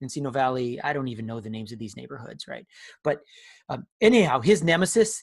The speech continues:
is this kid who's been born blonde kid with a, with a silver spoon in his mouth. And, uh, at, at, at the, at the, at the culminating point, at the end of Karate Kid, um, Ralph Macchio kicks his butt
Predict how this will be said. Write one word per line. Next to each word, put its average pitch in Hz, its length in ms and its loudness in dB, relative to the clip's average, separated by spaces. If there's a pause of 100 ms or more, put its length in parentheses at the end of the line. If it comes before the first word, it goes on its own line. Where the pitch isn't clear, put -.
is 147 200 -2
this 147 560 0
kid 185 200 0
who's 156 200 -4
been 143 220 -2
born 143 380 -2
blonde 180 300 0
kid 156 180 -4
with 143 180 -6
a, 135 280 -6
with 156 240 -10
a 143 60 -20
silver 165 300 -4
spoon 151 220 -4
in 139 100 -2
his 135 180 -6
mouth. 127 340 -2 (720)
And, 127 300 -6
uh, 127 280 -4
at, 156 140 -18 (100)
at, 147 120 -12 (100)
at 139 180 -12
the, 143 120 -6 (160)
at 147 160 -14
the, 156 80 -16
at - 420 -20
the - 160 -20
culminating 196 480 2
point, 139 340 -4
at - 100 -20
the 151 120 -6
end 160 140 -2
of 151 80 -8
Karate 131 360 -2
Kid, 120 360 -8 (520)
um, 113 360 -12 (560)
Ralph 147 220 0
Macchio 131 460 -4
kicks - 220 -2
his 113 100 -14
butt 110 280 -10